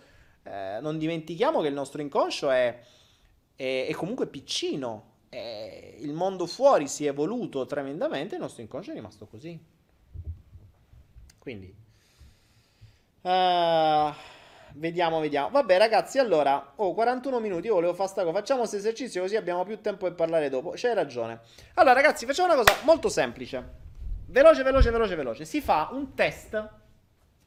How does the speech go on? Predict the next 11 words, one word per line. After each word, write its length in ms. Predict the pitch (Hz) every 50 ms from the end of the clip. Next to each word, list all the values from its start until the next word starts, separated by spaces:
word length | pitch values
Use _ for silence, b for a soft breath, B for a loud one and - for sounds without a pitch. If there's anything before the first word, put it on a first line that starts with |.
| _ _ _
di... 420 | - 160 190 196 185 165 b b b b b b b b b b b b b b b b b b b _ _ _ _ - - _ _ -
Come 160 | - - 277 214
si 80 | 156
può 120 | 147 139 127
dire? 100 | 120 123
Si 80 | -
può 80 | 180 214
dire 140 | 208 170 -
suscettibilità, 760 | - 160 - - 156 - - 127 120 120 139 175 156 - 92
ma 100 | 98 107
vediamo... 580 | 104 107 110 110 117 127 139 147 139 123 113